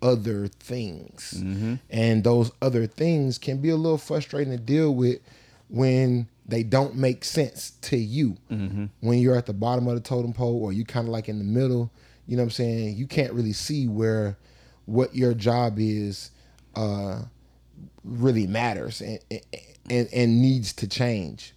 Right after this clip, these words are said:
Speaker 1: But
Speaker 2: Mm-hmm.
Speaker 1: at the end of the day, somebody above you,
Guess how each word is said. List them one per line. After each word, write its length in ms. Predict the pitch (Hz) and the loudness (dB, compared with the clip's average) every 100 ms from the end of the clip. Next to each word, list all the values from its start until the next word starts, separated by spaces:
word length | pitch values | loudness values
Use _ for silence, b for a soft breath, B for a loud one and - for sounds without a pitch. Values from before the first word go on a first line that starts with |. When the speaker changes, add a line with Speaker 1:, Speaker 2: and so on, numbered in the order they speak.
| - | -12
Speaker 1:
But 240 | 107 101 98 | 2 4 4
Speaker 2:
Mm-hmm. 320 | 92 107 113 - _ | 0 -2 -4 -6 _
Speaker 1:
at 140 | 123 113 | -2 2
the 100 | 123 | 4
end 100 | 120 | 4
of 100 | 98 | 2
the 60 | |
day, 420 | 95 135 139 110 131 | 2 4 4 2 -4
somebody 680 | - 127 151 139 117 107 - | -6 0 2 2 2 0 -2
above 540 | 98 82 113 190 160 | -4 2 4 4 2
you, 300 | 110 101 101 | 0 0 -2